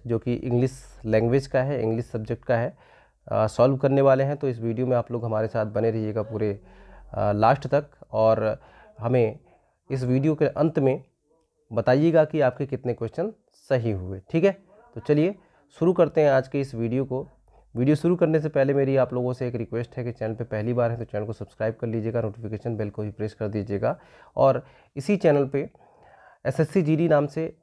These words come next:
प्लेलिस्ट बना रखा हूँ, वहाँ पे सारे के सारे आपको प्रैक्टिस सेट मिल जाएंगे। तो उस,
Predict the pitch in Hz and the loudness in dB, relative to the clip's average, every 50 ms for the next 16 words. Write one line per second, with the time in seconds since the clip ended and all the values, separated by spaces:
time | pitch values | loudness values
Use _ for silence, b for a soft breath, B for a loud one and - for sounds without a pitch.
0 | _ _ - 143 143 151 151 - - 143 139 139 127 123 123 - - - 131 139 | _ _ -2 0 0 2 0 0 -2 0 2 2 2 2 0 -2 -4 -6 -4 -4
1 | 151 143 135 123 123 - 135 131 - - 156 135 135 147 165 165 156 156 - 147 | -2 -2 -2 -2 -4 -4 -6 -8 -6 -4 0 0 2 2 2 0 -2 -2 -2 0
2 | 131 127 131 127 123 120 117 - 135 120 - 120 110 - _ - 123 - - _ | 0 2 2 2 2 0 -2 -4 -8 -6 -4 -6 -6 -6 _ -10 -12 -12 -10 _
3 | - 123 107 104 - _ _ _ _ _ _ _ _ _ _ _ _ _ - 120 | -2 -2 -2 -2 -6 _ _ _ _ _ _ _ _ _ _ _ _ _ -8 -2
4 | 117 123 139 165 165 156 143 123 110 107 110 139 - b b b b b b b | 2 4 4 4 6 6 4 4 4 0 -4 -8 -10 b b b b b b b
5 | _ _ _ 131 123 120 123 - b b b b b b b b b b _ _ | _ _ _ -6 -4 -4 -4 -6 b b b b b b b b b b _ _
6 | - 170 170 - | -6 -6 -6 -6